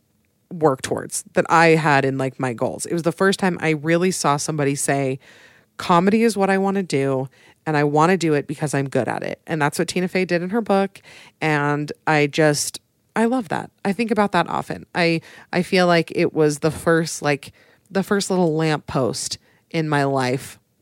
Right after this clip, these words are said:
l-, my life path, uh, kind of leading me in the direction I wanted to go. Um, number two,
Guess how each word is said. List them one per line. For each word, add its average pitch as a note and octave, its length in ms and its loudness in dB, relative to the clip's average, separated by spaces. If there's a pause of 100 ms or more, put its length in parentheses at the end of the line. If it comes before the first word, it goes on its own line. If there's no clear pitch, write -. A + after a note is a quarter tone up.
(120)
l-, D#3 200 -2
my C#3 140 0
life C#3 400 -2
path, C3+ 520 -4 (380)
uh, C#3 380 4 (220)
kind D3+ 220 0
of D#3 140 -6 (440)
leading E3+ 640 2
me D3 100 0
in C#3+ 100 -2
the D3 80 2
direction C#3 400 -2
I C3 80 0
wanted C3 320 -4
to - 100 -4
go. - 240 -6 (600)
Um, F3 460 4 (800)
number A#3+ 260 4
two, C3 360 2